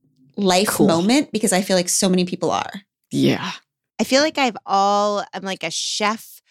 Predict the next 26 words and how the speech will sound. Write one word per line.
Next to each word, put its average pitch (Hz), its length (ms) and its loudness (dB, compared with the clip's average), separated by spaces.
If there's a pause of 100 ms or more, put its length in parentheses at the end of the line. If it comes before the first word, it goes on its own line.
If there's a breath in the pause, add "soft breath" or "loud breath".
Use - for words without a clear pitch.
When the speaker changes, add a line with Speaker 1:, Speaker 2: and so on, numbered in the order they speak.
(240 soft breath)
Speaker 3:
who 208 120 -4
has 175 260 -4
all 202 260 0
the 220 180 -4
ingredients 180 760 -6
of 165 100 -8
a 170 100 -4
really 175 640 -4 (440)
lovely 160 800 -2 (400)
meal. 175 560 -2 (600 soft breath)
So 214 200 0
I 208 60 2
have, 226 200 0
like, 208 240 -4
all 247 220 2
the 240 120 -2
parts - 540 -4
of 175 160 -6
life 156 420 -8
that 170 160 -4
should 240 280 0
be 226 140 8
Speaker 2:
Mm-hmm. 233 200 4
Speaker 3:
creating 196 480 0
this, 180 220 -6
like, 175 160 -4